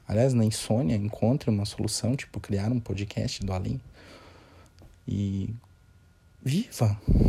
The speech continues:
Viva o momento, porque, cara, sinceramente, ficar parado, e agora é uma, meio que uma metáfora,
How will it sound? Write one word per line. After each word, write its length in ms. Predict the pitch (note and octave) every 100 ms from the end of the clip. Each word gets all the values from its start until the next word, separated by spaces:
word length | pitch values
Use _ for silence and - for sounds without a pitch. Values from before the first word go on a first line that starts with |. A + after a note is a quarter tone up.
| - -
Viva 360 | - C3+ C#3 D#3+
o 40 |
momento, 420 | D#3+ C3+ C3 D3+ -
porque, 260 | - -
cara, 280 | - F3 D3+
sinceramente, 600 | C3+ D3 - D#3+ D3 C#3+
ficar 220 | - -
parado, 400 | C3 - G#2+ A#2+
e 40 | A2+
agora 200 | G2+ A#2
é 20 |
uma, 140 | B2
meio 200 | A2+ A2+
que 100 | A#2
uma 100 | A#2+
metáfora, 680 | B2 B2+ - A2+ A#2 - G#2